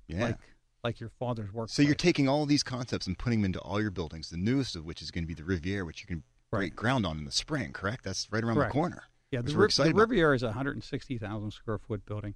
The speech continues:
Speaker 1: Wow.
Speaker 2: Um, built in the Pittsburgh Technology Center.
Speaker 1: Yeah.
Speaker 2: Right
Speaker 1: I
Speaker 2: there.
Speaker 1: drive past the billboard every day for it.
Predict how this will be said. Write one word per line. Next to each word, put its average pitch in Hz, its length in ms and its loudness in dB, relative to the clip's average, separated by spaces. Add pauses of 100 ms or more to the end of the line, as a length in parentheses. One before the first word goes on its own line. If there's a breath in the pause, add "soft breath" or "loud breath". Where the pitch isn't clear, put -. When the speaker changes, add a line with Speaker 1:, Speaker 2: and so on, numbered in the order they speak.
(100)
Speaker 1:
Wow. 92 260 -4 (220)
Speaker 2:
Um, 107 480 2 (600)
built 143 240 4 (120)
in 165 160 4
the 135 60 4
Pittsburgh 131 340 -4
Technology 117 500 -2
Center. 104 320 -6
Speaker 1:
Yeah. 117 300 0
Speaker 2:
Right - 120 0
Speaker 1:
I - 20 4
Speaker 2:
there. 120 60 8
Speaker 1:
drive 147 460 6
past 139 340 0
the 127 60 4
billboard 101 440 4
every 104 220 4
day 98 180 4
for 64 300 -12
it. - 80 -20